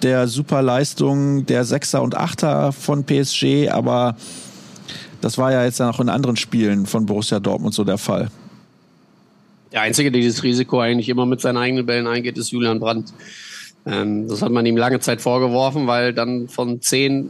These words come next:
Speaker 2: acht wirklich nicht ankamen. Ähm, da haben sie ihn bei Borussia Dortmund aber auch immer für verteidigt, dass er eben derjenige ist, der im letzten Drittel dann versucht, den Entscheidenden zu spielen. Aktuell kommen sie halt, ähm,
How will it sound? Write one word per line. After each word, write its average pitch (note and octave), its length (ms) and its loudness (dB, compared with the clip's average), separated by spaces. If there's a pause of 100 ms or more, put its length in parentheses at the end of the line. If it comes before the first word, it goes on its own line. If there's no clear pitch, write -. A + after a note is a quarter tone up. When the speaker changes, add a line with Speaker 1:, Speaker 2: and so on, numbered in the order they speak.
(160)
Speaker 2:
acht C3 300 -4
wirklich C3+ 240 -2
nicht D3+ 180 0
ankamen. D#3+ 600 -2 (540)
Ähm, A#2 340 -2
da A#2 80 0
haben A2+ 120 0
sie B2 140 0
ihn B2 60 0
bei A#2+ 100 2
Borussia A#2 320 0
Dortmund A#2+ 260 0
aber A#2 140 0
auch A#2 80 -4
immer C3+ 200 0
für C3+ 160 -4
verteidigt, D3 600 -4
dass B2 100 -6
er B2 100 -2
eben A#2+ 460 0 (120)
derjenige B2 380 2
ist, B2 140 -4
der A#2+ 80 2
im A#2+ 80 0
letzten A#2+ 280 -2
Drittel C3 260 0
dann B2 140 0
versucht, B2+ 280 -2
den B2 120 0
Entscheidenden C#3+ 540 0
zu D3+ 140 -4
spielen. E3 420 -2 (1080)
Aktuell B2+ 480 0
kommen C3+ 240 2
sie B2 100 2
halt, A#2+ 400 0
ähm, A#2+ 640 -2